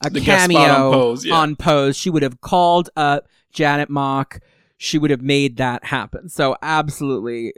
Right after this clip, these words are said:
Speaker 1: Dazzler is one hundred percent with the girls, in my opinion. The other question, though, <laughs> the, the real question,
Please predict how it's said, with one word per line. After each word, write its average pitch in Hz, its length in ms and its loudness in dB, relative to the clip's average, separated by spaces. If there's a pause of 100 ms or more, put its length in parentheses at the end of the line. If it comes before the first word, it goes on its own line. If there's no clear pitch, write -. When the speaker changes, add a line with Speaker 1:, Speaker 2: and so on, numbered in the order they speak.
(220)
Speaker 1:
Dazzler 131 480 -4
is 127 220 -10
one 135 140 -8
hundred 127 360 -8
percent 127 420 -6
with 123 200 -10
the 120 80 -8
girls, - 480 -8
in 147 80 -10
my 113 160 -10
opinion. - 480 -6 (280)
The 185 160 -10
other - 200 -4
question, 151 640 -6
though, 131 320 -10
<laughs> - 40 -16
the, 185 100 0
the 151 220 -6
real 170 200 -4
question, 120 480 -10